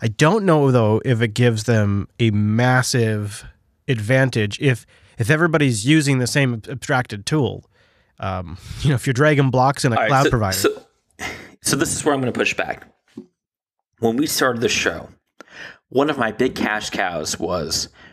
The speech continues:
Speaker 2: rewriting Objective-C code. Remember, this is pre-Arc. This is twenty twelve, right?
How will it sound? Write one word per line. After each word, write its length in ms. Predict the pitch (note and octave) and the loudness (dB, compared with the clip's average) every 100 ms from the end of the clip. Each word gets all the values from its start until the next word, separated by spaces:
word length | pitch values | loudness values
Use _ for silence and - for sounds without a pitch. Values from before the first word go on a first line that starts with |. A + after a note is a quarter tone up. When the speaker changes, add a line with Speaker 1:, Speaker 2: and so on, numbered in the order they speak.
| _ _ _ | _ _ _
Speaker 2:
rewriting 640 | F2+ F#2 B2+ C3+ A#2+ G#2+ G2 | -8 -2 0 2 2 0 -4
Objective-C 680 | F2 - G#2 - - A2+ F#2+ | -6 -2 -2 -2 -4 -2 -4
code. 240 | - D#2+ | -4 -6
Remember, 200 | A#2+ A#2+ | -4 -4
this 220 | G#2+ A#2+ | -2 -2
is 80 | A#2 | -4
pre-Arc. 540 | - B2 - F#2+ - | -4 -2 0 -2 -4
This 200 | - F#2+ | -6 -4
is 80 | G#2+ | -4
twenty 280 | - G#2 F#2 | -4 -4 -2
twelve, 360 | - D#2 - - | -2 -4 -4 -4
right? 320 | E2 E2 | -4 -4